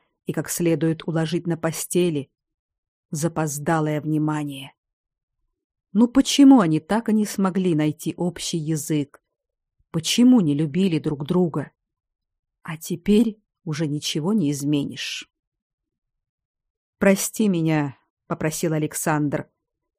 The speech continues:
и, собрав все свое мужество, прикрыл матери глаза.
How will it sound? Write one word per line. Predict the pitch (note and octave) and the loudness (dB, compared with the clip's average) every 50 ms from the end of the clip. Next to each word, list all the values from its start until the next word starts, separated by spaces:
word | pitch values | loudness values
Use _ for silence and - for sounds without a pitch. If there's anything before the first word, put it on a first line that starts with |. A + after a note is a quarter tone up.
| _ _ _ _ | _ _ _ _
и, | F#3 | -6
собрав | - - F#3+ F3 D#3+ E3+ E3+ E3+ E3 - - - _ | -2 0 0 2 2 2 2 0 0 -4 -12 -20 _
все | - - - - F3+ | -12 -4 -2 0 0
свое | E3+ - - E3 D#3+ D#3+ D#3 | 0 -2 -2 -2 0 0 2
мужество, | F3 A3 G#3+ G#3 G#3 - - - F#3+ F3+ F3+ F3 E3+ _ _ _ _ _ _ _ _ _ | 2 2 2 2 0 -2 -2 -2 0 0 0 0 -4 _ _ _ _ _ _ _ _ _
прикрыл | - E3+ E3 D#3+ - - F3 F#3 F#3 E3+ | -4 -4 -4 -4 -4 -2 -2 0 0 0
матери | D#3+ D#3+ D3+ D3+ D3 - - D3+ D#3 | 0 0 0 0 -2 -4 -4 -4 -2
глаза. | C#3+ E3 D#3+ D#3 D#3 C#3+ C3 D3+ C#3+ C3+ C3 | -2 -2 -2 -2 -2 -2 -2 -2 -2 -4 -6